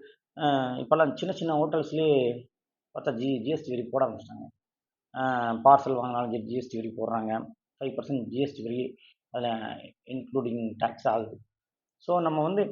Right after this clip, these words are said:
அ, அதனால வந்து நம்ம இதெல்லாம் பார்த்துட்டு நம்ம குரல் கொடுக்காம இருக்க முடியாது. அதுக்காக தான் இன்னைக்கு நான் பேசுனேன். ஆனா வந்து உலகத்திலேயே அதிகமான ஜி எஸ் டி வரி வாங்கக்கூடிய நாடு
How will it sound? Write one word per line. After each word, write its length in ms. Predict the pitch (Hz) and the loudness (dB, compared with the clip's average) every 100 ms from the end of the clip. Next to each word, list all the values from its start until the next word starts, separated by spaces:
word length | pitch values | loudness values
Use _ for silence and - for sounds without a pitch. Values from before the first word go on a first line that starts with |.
| - - _ _ | -6 -20 _ _
அ, 60 | 175 185 | 4 8
அதனால 280 | 185 175 208 | 8 8 6
வந்து 180 | 202 202 | 6 4
நம்ம 220 | 208 190 | 4 4
இதெல்லாம் 340 | 170 202 202 165 - | 4 6 6 4 4
பார்த்துட்டு 340 | 170 196 170 | 4 4 2
நம்ம 200 | 165 160 | 0 0
குரல் 260 | 147 170 175 | 4 4 6
கொடுக்காம 280 | 143 156 | 4 2
இருக்க 160 | 143 131 | 2 0
முடியாது. 240 | 120 120 | 0 0
அதுக்காக 300 | 120 117 143 | -2 0 4
தான் 120 | 143 156 | 4 4
இன்னைக்கு 260 | 127 113 | -2 -4
நான் 100 | 107 | -6
பேசுனேன். 420 | 110 120 - 110 - _ _ _ - | -4 -6 -6 -12 -14 _ _ _ -10
ஆனா 180 | 147 180 | 0 2
வந்து 240 | 170 180 | 2 2
உலகத்திலேயே 460 | 160 160 170 165 175 | 4 4 2 0 2
அதிகமான 500 | 123 156 165 170 165 | 2 2 0 0 0
ஜி 140 | 117 | -2
எஸ் 160 | 143 147 | -4 -2
டி 60 | 135 | -2
வரி 140 | 131 | 0
வாங்கக்கூடிய 360 | 123 120 123 117 | 0 -2 -2 -2
நாடு 360 | 120 139 156 | 0 0 0